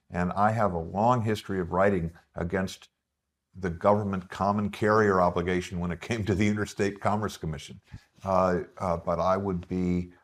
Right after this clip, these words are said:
uh, in, in favor, uh, of, uh, such obligations in the case of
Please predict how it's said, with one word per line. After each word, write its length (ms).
uh, 360
in, 200
in 160
favor, 720
uh, 340
of, 480
uh, 200
such 340
obligations 760
in 140
the 60
case 340
of 160